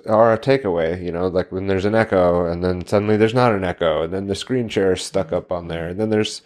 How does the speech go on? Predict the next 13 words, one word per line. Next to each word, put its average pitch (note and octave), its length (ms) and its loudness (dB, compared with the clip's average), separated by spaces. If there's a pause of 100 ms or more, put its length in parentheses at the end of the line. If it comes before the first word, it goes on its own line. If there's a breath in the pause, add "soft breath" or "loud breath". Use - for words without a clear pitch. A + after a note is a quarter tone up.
(420 loud breath)
some A#2 220 0
problem A#2 320 4
with A#2 120 2
the A#2 80 4
audio A2+ 360 6
cuts F#2+ 280 0
out F2+ 180 6
for F2+ 120 -4
ten F2+ 260 -4
minutes. F2 400 -6
And, F2+ 220 -6 (1120 soft breath)
um, F#2+ 480 0 (680)
uh, G2+ 260 0